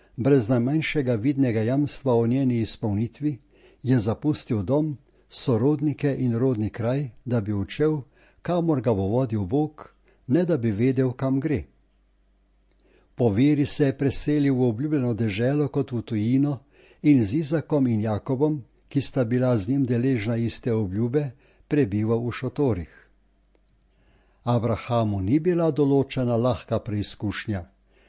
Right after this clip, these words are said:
niti se ni od njega zahtevala majhna žrtev. Na deželo, sorodnike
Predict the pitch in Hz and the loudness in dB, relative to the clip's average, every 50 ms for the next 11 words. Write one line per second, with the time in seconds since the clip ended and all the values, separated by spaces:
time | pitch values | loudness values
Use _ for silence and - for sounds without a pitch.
0 | _ _ - 123 139 147 151 - 131 - - - 127 113 131 156 160 156 131 110 | _ _ 2 2 2 4 2 0 -4 -2 -2 -2 0 2 2 4 4 2 2 2
1 | 131 143 151 139 131 123 107 90 110 98 - - - 151 165 156 139 131 120 117 | 0 -2 0 0 0 -2 0 0 -2 -4 -4 -4 -2 -2 0 2 2 2 0 0
2 | 110 110 127 131 123 - - 117 110 104 92 131 160 147 - - 90 82 - _ | 0 0 0 -2 -2 -4 -4 -4 -4 -2 -2 -2 -2 -4 -4 -8 -10 -10 -10 _
3 | _ _ _ _ _ _ _ _ _ _ _ _ _ _ _ _ _ _ - 123 | _ _ _ _ _ _ _ _ _ _ _ _ _ _ _ _ _ _ -4 -2
4 | 123 120 98 113 117 101 85 123 165 175 147 107 87 80 78 - _ _ _ _ | -2 0 0 0 -2 0 2 2 2 2 2 0 -2 -6 -8 -12 _ _ _ _
5 | _ _ - - - - 120 113 143 170 180 156 165 160 143 - 147 | _ _ -12 -6 -2 0 2 4 4 4 2 2 0 0 0 0 0